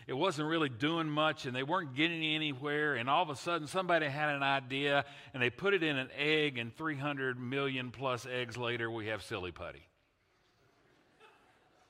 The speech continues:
A, you would be shocked to read. If you, if you would Google serendipities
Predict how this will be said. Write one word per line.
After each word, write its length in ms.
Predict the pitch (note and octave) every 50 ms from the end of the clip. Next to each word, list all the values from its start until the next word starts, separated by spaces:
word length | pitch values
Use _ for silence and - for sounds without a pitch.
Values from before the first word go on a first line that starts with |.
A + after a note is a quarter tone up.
| _ _ _ _ _ _ _ _ _ _ _ _ _ - - _ -
A, 260 | F3+ F3+ E3+ F3+ G3+ A3 - - - - A3+
you 180 | F3 F#3 A#3+ B3+
would 160 | B3+ G3+ E3
be 140 | F#3+ F#3 D3+
shocked 1040 | - - - - - - - A#3+ A#3 A3 F#3+ C#3 A2 F#2 - - - - - - - - _ _ _ _ _ _ _ _ _ _ _ _ _ _ _ -
to 120 | F3 D#3+
read. 760 | C#3 C3 C3 C#3 E3+ F#3 F#3 E3+ D3 A2+ F#2+ F2 D#2+ D2+ C#2+ D2 - - _ _ _ _ _ _ _ _ _ _ _ _ _ _ _ _ _ _ _ _ _ _ _ _ _ _ _ _ _ _ _ _ _
If 100 | A#2+ A#2+
you, 120 | F3+ A3 F#3+
if 160 | D#3+ C3 E3+
you 120 | G#3+ A#3
would 200 | A3+ F3 C3+ B2
Google 320 | E3 G#3+ A3 F3 - D#3+ C#3+
serendipities 920 | - - G3+ G3 F#3 E3+ D3+ C#3 D3 D3+ - C3+ G#2+ E2+ D#2+ E2+ -